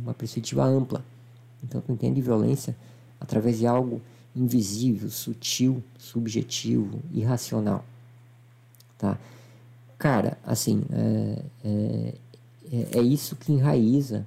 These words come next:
né, todas as outras formas de violência, porque, é, a violência é, na verdade, algo presente no cotidiano, né, historicamente falando, em todos os contextos, né?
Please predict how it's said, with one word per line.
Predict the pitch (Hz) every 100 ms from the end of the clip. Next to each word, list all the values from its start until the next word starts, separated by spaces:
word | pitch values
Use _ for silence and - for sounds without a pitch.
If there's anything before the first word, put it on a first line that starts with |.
| -
né, | 117 -
todas | 123 131
as | 123
outras | 127 139 -
formas | - 123 123 104
de | 101
violência, | 107 104 104 - -
porque, | 110 - 110 110 110 - - - - - - - -
é, | - 110 113 110 107 107 107 - - - -
a | 117
violência | 120 131 147 - -
é, | 143 175 123
na | 113
verdade, | 107 107 104 120 139 - -
algo | 117 139 147 - -
presente | 135 123 101 135 156
no | 107
cotidiano, | - 110 110 107 110 147 123 - - - -
né, | 110 107
historicamente | - - 123 120 113 107 110
falando, | - 101 117 151 113 -
em | -
todos | 165 160 170
os | 170
contextos, | - 147 110 110 - - - - - - - -
né? | 113 110